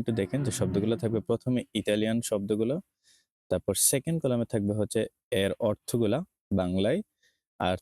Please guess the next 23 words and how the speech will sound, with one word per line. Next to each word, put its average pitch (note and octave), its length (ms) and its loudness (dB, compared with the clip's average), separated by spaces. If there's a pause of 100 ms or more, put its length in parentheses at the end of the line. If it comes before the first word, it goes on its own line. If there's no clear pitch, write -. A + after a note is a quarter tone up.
থার্ডের A#2+ 380 2
মধ্যে C3+ 240 0
থাকবে B2 260 0
এর - 60 0 (180)
উচ্চারণগুলা, G#2+ 640 2 (300)
যাতে F#2+ 220 0
করে A2+ 140 2 (100)
কেউ G2+ 180 0
যদি G2+ 120 0 (100)
বুঝতে G2+ 260 -2
অসুবিধা G2+ 380 -2
হয় A#2+ 180 0
আমার F#2+ 220 0
সাউন্ড F#2 260 0
শুনে, B2 160 -2 (420)
যে F2+ 140 0
বাসায় F#2 240 -2
যেন G2 180 0
একটু G2+ 180 -2
প্র্যাকটিস G#2+ 340 -2
করতে F#2+ 220 -4
পারেন G#2+ 160 0 (120)
যে G2 60 -2